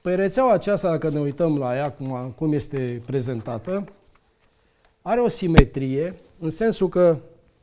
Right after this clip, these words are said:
de exemplu, axa asta este o axă de simetrie. Dacă aș pune o oglindă aici, ceea ce vedeți în stânga ar fi exact suprapus pe ceea ce se află în dreapta. Deci simetria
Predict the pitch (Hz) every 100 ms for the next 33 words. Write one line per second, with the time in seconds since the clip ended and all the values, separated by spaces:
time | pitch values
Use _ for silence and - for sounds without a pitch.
0 | _ _ _ - 160 156 202 175 151 120
1 | - - - - 170 175 - 151 135 -
2 | 196 220 - _ _ _ _ _ - 208
3 | - 240 226 214 220 - 208 208 202 170
4 | 131 135 131 190 196 190 170 - 220 190
5 | 170 147 175 160 135 131 170 240 - -
6 | _ _ _ _ _ - 220 214 - 160
7 | 165 160 165 - 147 139 113 - - 226
8 | 214 214 208 - 170 - 202 156 139 214
9 | - 175 160 156 151 208 - 165 160 185
10 | - 156 160 165 165 _ _ _ _ _
11 | - 156 156 160 160 147 139 107 117 131
12 | 185 - 180 175 226 247 226 220